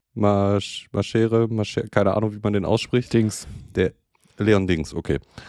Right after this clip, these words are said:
Speaker 2: Mhm.
Speaker 1: Äh, der da doch jetzt dieses Lied Ladyboy rausgebracht hat, wo er irgendwie singt, „Mein Kumpel hat die ganze Nacht mit einem Transgender rumgemacht.“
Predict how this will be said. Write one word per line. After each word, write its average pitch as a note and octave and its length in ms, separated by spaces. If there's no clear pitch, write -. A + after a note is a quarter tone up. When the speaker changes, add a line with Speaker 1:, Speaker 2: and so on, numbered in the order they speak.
Speaker 2:
Mhm. D3 120
Speaker 1:
Äh, F#2 420
der F#2 80
da F#2 140
doch F2+ 180
jetzt - 220
dieses F2 340
Lied F#2+ 400
Ladyboy E2+ 500
rausgebracht E2+ 580
hat, B2+ 240
wo F2 100
er E2+ 60
irgendwie F#2+ 240
singt, F#2+ 280
„Mein F#2 160
Kumpel G#2+ 420
hat G2 140
die F2+ 80
ganze F#2 260
Nacht G#2 400
mit - 120
einem F2+ 160
Transgender F#2 560
rumgemacht.“ E2+ 720